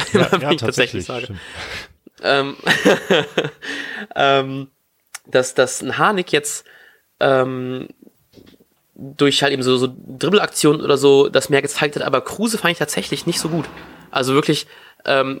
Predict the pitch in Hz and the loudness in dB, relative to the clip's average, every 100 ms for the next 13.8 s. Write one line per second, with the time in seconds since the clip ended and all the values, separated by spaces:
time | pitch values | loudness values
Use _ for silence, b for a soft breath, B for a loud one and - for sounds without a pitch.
0 | - 165 180 190 170 - - - 185 - | -4 -4 0 0 -2 -4 -2 2 2 4
1 | 156 - 190 190 190 160 143 143 - 190 | 0 2 2 2 2 2 2 2 0 -4
2 | - 170 165 165 - - 175 180 208 b | -4 -4 -4 -6 -6 -6 -4 -4 -4 b
3 | b b b b b _ _ _ _ _ | b b b b b _ _ _ _ _
4 | - 143 - 196 - 156 147 - - 139 | -2 -2 0 -2 0 0 0 -4 -8 -6
5 | 190 190 196 196 - 131 - 139 143 - | -2 -2 -4 -4 -2 -2 0 0 -2 -8
6 | - - 135 131 127 127 127 - - - | -12 -2 2 4 2 -2 -6 -10 -20 -20
7 | _ _ _ _ _ _ - 131 127 - | _ _ _ _ _ _ -2 2 2 0
8 | - 139 120 - 120 120 - 160 170 160 | -4 -10 -2 -2 0 -4 -2 0 2 2
9 | 131 123 - 127 123 123 120 117 127 127 | 0 -2 -2 -2 0 0 0 2 4 4
10 | 123 - 123 - 113 127 - 143 143 127 | 2 2 -2 0 0 0 0 0 0 0
11 | 123 127 123 127 139 147 127 123 139 131 | 0 0 -2 -2 -4 0 2 2 -2 -2
12 | 123 135 127 - 131 - 143 135 135 131 | 0 0 2 -2 -4 0 2 2 0 -4
13 | - 233 165 120 - 120 117 139 | -2 2 2 0 -2 -2 -2 -4